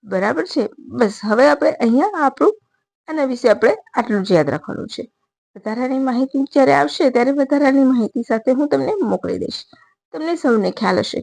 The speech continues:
કે અત્યારે પ્રયાગરાજમાં કયો મેળો ચાલે છે? તો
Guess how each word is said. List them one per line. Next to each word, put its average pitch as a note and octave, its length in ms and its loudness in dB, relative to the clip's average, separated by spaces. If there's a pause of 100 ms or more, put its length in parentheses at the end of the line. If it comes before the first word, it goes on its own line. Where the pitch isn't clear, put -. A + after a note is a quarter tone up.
કે - 80 -2
અત્યારે - 460 0 (560)
પ્રયાગરાજમાં D4 680 0
કયો A#3 280 2
મેળો F#3+ 240 0
ચાલે - 320 -8
છે? - 220 -12 (2250)
તો A#3 280 -18